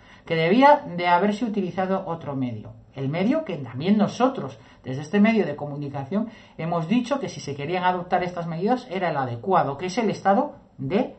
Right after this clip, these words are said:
excepción. Por otro lado, y también como consideración política a, a un análisis, eh, jurídico como el que estamos haciendo, eh, hay que también no solo criticar al gobierno por este error que está, como dijo la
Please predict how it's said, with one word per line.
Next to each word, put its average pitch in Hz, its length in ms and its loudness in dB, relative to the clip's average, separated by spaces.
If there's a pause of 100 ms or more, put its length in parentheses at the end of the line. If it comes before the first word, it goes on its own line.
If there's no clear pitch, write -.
(180)
excepción. - 640 -12 (960)
Por 175 160 0
otro 302 180 2
lado, 285 380 6
y 196 100 0
también 160 720 4 (680)
como 143 240 -2
consideración 139 760 -4
política 165 680 0 (240)
a, 113 320 -10
a 127 40 0
un 143 140 -2
análisis, 147 720 -8
eh, 123 100 -10
jurídico 135 560 -4
como 110 200 -6
el 107 80 -4
que 104 80 -10
estamos 135 420 -10
haciendo, 190 580 -4 (580)
eh, 107 340 -12
hay 135 160 -8
que 170 160 -6
también 160 720 -2
no 151 120 -6
solo 214 340 0
criticar 139 420 -6
al 143 140 -2
gobierno 156 500 0
por 127 180 -6
este 131 420 -8
error 170 320 0
que 139 100 -12
está, 143 360 -2
como 127 180 -6
dijo 131 240 -8
la 120 240 -4